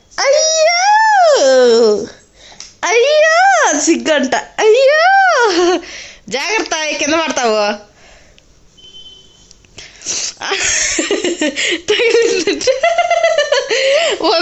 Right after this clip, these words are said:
వైపు తగిలితే ఒక వైపు రుద్దుకుంటుంది. ఉమ్, అమ్మ,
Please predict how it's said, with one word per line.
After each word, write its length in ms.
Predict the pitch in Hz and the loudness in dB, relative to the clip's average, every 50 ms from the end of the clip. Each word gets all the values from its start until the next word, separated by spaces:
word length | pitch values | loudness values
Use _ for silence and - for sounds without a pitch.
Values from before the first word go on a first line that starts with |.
| 285 | 0
వైపు 280 | 403 370 403 381 392 349 | 0 0 0 0 -2 0
తగిలితే 360 | 349 359 - 359 508 - - 523 | 0 0 0 0 0 0 0 0
ఒక 160 | - - 415 392 370 | 0 0 0 0 0
వైపు 240 | 370 440 339 415 311 | 0 0 0 0 0
రుద్దుకుంటుంది. 720 | 294 294 233 269 247 262 233 226 233 226 226 233 247 269 311 466 466 - - - - 269 - - - - - _ _ _ _ _ _ _ _ _ _ _ _ _ _ - - - 180 170 - - - - - - - - - - - - _ - 233 | -2 -2 -2 -2 -2 -2 -2 -2 -4 -2 -2 0 0 0 0 -2 -2 -4 -10 -6 -6 -6 -6 -6 -14 -20 -20 _ _ _ _ _ _ _ _ _ _ _ _ _ _ -8 -6 -6 -4 -6 -6 -8 -10 -16 -20 -20 -20 -20 -20 -20 -20 -20 _ -12 -8
ఉమ్, 420 | 220 233 220 208 202 190 175 165 165 160 - - _ - - - - _ _ _ _ _ _ _ _ _ _ _ _ - - 226 | -6 -4 -4 -4 -6 -6 -10 -12 -14 -16 -20 -20 _ -20 -20 -20 -20 _ _ _ _ _ _ _ _ _ _ _ _ -12 -8 -6
అమ్మ, 360 | 214 190 - 190 180 175 175 | -6 -6 -6 -10 -10 -10 -8